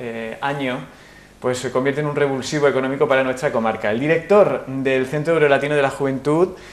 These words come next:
que se encuentra en Mollina, pero que es el Centro Eurolatino de la Juventud de España, es Javier Berlanga, conocido de, bueno, seguro que de todas las personas que nos están viendo o escuchando, por haber sido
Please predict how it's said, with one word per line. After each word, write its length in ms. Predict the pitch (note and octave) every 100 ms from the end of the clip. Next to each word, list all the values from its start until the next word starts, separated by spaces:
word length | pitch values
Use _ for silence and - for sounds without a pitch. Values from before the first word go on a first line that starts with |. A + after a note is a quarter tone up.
| -
que 100 | C3+
se 100 | C#3+
encuentra 360 | C3 C3+ C3+ C#3+
en 80 | C3+
Mollina, 580 | A#2+ D3+ E3 A2 A#2+ -
pero 420 | - A#2+ A#2 A2+ A2
que 100 | A#2
es 120 | -
el 80 | A#2+
Centro 300 | C3 C3 C3+
Eurolatino 400 | B2 B2 C3 C3+
de 60 |
la 80 | B2+
Juventud 440 | - B2+ A#2 C3+ D#3+
de 180 | C3 B2
España, 760 | A#2 - D3 D3+ C#3 B2 F3+ - - - - -
es 180 | C#3+ D3
Javier 320 | C3 C#3 D#3
Berlanga, 600 | C#3 B2+ D#3 F3+ B2 G2
conocido 360 | D#3+ B2 C#3 C#3
de, 540 | C3+ C3+ B2+ A#2+ A2+ A#2
bueno, 220 | A#2 A2
seguro 500 | - A#2+ A#2+ C3 B2+
que 120 | B2+
de 400 | A#2+ A#2 A#2+ A#2+
todas 180 | A#2 A#2+
las 60 | -
personas 240 | B2 B2+
que 80 | B2+
nos 80 | A#2+
están 160 | C3
viendo 180 | B2+ B2+
o 40 | A#2+
escuchando, 500 | B2+ A#2 C3 C3+ C#3
por 100 | B2
haber 220 | A#2+ A#2
sido 280 | C3+ B2+